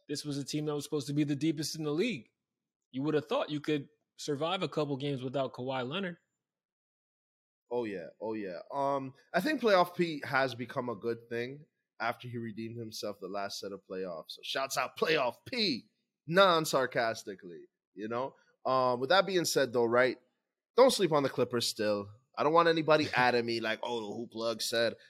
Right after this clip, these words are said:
Speaker 2: Nah, don't at me, son. Kawhi's out. You know, this team hasn't really had a chance to find its groove quite yet. I mean, it's only ten games into the season.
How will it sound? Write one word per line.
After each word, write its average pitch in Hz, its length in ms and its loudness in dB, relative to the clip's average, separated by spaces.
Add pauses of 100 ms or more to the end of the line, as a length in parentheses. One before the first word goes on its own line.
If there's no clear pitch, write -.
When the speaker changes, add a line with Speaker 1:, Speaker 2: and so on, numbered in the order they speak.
(120)
Speaker 2:
Nah, 143 160 0
don't 165 200 4
at 165 220 4
me, 110 80 -4
son. 101 320 -4
Kawhi's 131 440 6
out. 120 340 6
You 113 160 -4
know, 110 100 -2
this 110 160 -6
team 127 200 -6
hasn't 117 200 -2
really 113 140 -2
had 104 100 -2
a 104 60 -4
chance 104 320 -4
to 101 100 -14
find 104 300 -4
its 101 120 -8
groove 101 260 -10 (120)
quite 104 340 -2
yet. 101 220 -6
I 104 40 -8
mean, 107 120 -8
it's 104 160 -8
only 107 320 -6 (280)
ten 113 180 -2
games 104 260 -6
into 101 180 -8
the 98 80 -10
season. 104 460 -8